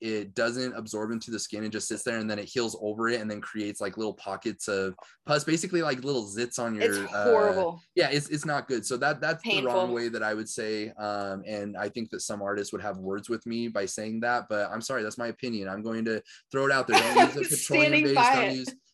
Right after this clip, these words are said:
Speaker 1: yeah, don't, don't use Vaseline. Uh, some artists do it. And if you are look into maybe using something that's not petroleum based. That would be
Speaker 2: I
Speaker 1: my
Speaker 2: use
Speaker 1: opinion.
Speaker 2: Redemption. I love
Speaker 1: Uh,
Speaker 2: Redemption.
Speaker 1: Yep. And so, yeah, so, uh, Redemption is what you used for the lotion or the balm. Uh,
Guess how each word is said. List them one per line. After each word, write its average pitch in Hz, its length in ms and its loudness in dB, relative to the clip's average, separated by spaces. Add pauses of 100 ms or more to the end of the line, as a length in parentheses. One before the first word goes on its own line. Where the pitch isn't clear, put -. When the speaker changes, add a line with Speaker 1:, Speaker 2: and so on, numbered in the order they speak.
(140)
Speaker 1:
yeah, 127 180 4
don't, 120 320 0
don't 135 180 -2
use 135 140 -4
Vaseline. 127 720 -2
Uh, 113 80 -8
some 120 240 -6
artists 127 300 2
do 123 160 4
it. 127 140 0
And 117 120 -4
if 113 120 -8
you 110 140 -6
are 120 320 2 (680)
look 123 260 -2
into 151 200 -2
maybe 151 240 -2
using 151 280 -4
something 147 360 -6
that's 143 180 -4
not 135 160 -6
petroleum 143 400 -6
based. 143 280 -2
That 110 140 -4
would 113 100 -4
be - 100 -4
Speaker 2:
I - 40 -2
Speaker 1:
my 120 80 -2
Speaker 2:
use 240 80 0
Speaker 1:
opinion. 185 280 0
Speaker 2:
Redemption. 143 380 -6 (300)
I 185 80 -8
love 180 240 -4
Speaker 1:
Uh, 165 40 -4
Speaker 2:
Redemption. 156 520 -8 (220)
Speaker 1:
Yep. 104 220 -6 (100)
And 127 180 0
so, 147 80 0
yeah, 127 240 2
so, 113 240 0
uh, 110 480 0 (100)
Redemption 127 460 -2
is 123 140 -6
what 117 100 -2
you 120 140 0
used 117 320 0
for 113 260 0
the 104 240 -4
lotion 113 460 0
or 110 80 -2
the 98 80 -4
balm. 104 520 -4
Uh, 101 380 -4